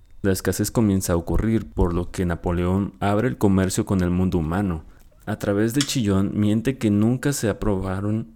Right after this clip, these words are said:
resoluciones contra la interacción del, con los humanos o el uso del dinero. Napoleón recluta como que a un humano que va a ser su intermediario y los cerdos se mudan a la granja,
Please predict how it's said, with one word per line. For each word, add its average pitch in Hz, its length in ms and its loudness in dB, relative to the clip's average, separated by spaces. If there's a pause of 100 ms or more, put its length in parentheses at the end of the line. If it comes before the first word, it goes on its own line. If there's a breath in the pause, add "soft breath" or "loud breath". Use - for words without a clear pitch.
(120)
resoluciones 98 800 -4
contra 90 340 -4
la 87 80 -2
interacción 87 520 -4
del, 98 140 -2
con 95 160 -2
los 90 200 -2
humanos 98 520 -2
o 92 120 -2
el 85 80 -2
uso 90 240 -4
del 85 120 -2
dinero. 90 360 -4 (760 soft breath)
Napoleón 92 600 -4
recluta 107 800 0
como 92 320 0
que 90 160 -4
a 85 80 0
un 101 160 2
humano 123 400 0
que 107 80 -2
va 98 80 2
a - 20 -4
ser 104 240 -4
su 104 180 -6
intermediario 90 840 -4 (160)
y 101 60 -6
los 90 200 -6
cerdos 92 520 -8
se 104 60 -4
mudan 87 460 -2
a 90 60 -2
la 80 140 -4
granja, 98 500 -6